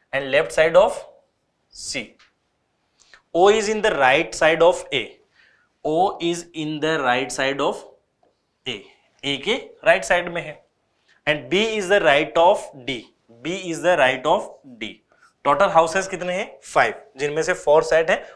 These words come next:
और एक ओ जो है वो ए के राइट में, मतलब ए के इस साइड में है। Which house is in the middle? मिडिल में कौन है? सी और ओ इसी पोजीशन में होंगे,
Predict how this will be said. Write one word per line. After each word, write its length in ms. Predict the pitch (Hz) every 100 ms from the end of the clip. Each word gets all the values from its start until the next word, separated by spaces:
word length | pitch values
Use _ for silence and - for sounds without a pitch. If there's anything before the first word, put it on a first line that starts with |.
| -
और 120 | 135 180
एक 280 | 202 208 175
ओ 120 | 175
जो 120 | 160
है 120 | 156
वो 180 | 190 - 165
ए 120 | 156 151
के 80 | 170
राइट 200 | 127 120
में, 80 |
मतलब 220 | 131 202 -
ए 100 | 165 165
के 60 | -
इस 200 | 208 -
साइड 260 | 117 113
में 80 | 110
है। 120 | 104 _ _ - - _ _ 151
Which 160 | 226 -
house 260 | 147 180 - - _ _ _ _ _ -
is 200 | 196 208 - 175
in 100 | 160 151
the 100 | 240 - - 139
middle? 220 | 123 107 -
मिडिल 200 | 156 202
में 120 | 208 147
कौन 160 | 120
है? 80 | 107 - - -
सी 240 | 180 208
और 180 | 202 208
ओ 200 | 208 190 190
इसी 200 | 147 202
पोजीशन 320 | 190 180 180
में 120 | 180
होंगे, 220 | 180 180